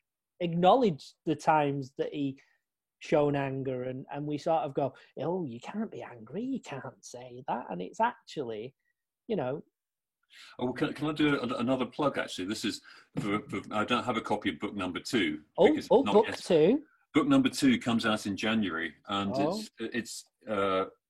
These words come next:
Speaker 2: uh, asking the question, "Did Jesus find anything difficult?"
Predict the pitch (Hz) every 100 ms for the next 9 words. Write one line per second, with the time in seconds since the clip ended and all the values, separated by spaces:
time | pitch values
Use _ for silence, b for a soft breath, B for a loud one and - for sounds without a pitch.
0 | _ _ _ _ _ 107 95 95 - 113
1 | 120 - 101 98 110 110 - 87 87 80
2 | _ 92 120 107 - 110 104 98 - 104
3 | 98 95 95 92 95 104 - - 80 -